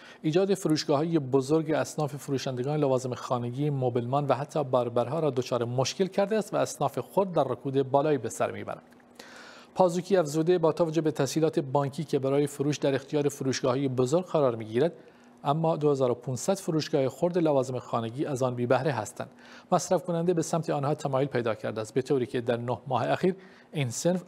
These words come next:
با رکود هشتاد درصدی مواجه هستند. وی با بیان این که بانک‌ها تسهیلات را در اختیار فروشگاه‌های محدودی قرار دهند افزود، در صورتی که این تسهیلات بانکی در اختیار عموم مردم قرار گیرد، افراد در انتخاب خرید خود، اه، آزادی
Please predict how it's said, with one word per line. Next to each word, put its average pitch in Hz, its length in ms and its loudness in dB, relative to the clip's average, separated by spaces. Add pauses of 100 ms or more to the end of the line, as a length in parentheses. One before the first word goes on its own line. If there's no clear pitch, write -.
(120)
با 131 120 4
رکود 131 300 -2 (120)
هشتاد 120 400 -4
درصدی 117 400 0
مواجه 123 380 0
هستند. - 360 -12 (880)
وی 196 120 6
با 196 120 6
بیان 185 240 2
این 185 240 2
که 180 180 2
بانک‌ها 156 460 2
تسهیلات 160 440 2
را 160 120 4
در 147 140 2
اختیار 156 280 0
فروشگاه‌های 143 580 0
محدودی 139 440 -2
قرار 135 320 2
دهند 131 360 -2
افزود، 143 360 0 (340)
در 185 120 4
صورتی 180 340 0
که 165 60 -6
این 170 100 0
تسهیلات 156 520 0
بانکی 139 380 -2
در 147 120 2
اختیار 151 440 -2
عموم 147 260 0
مردم 135 280 0
قرار 160 280 2
گیرد، 147 280 -2
افراد 160 320 -2
در 143 100 2
انتخاب 143 380 -4
خرید 127 320 -4
خود، 127 360 -6 (600)
اه، 139 280 0 (400)
آزادی 139 440 2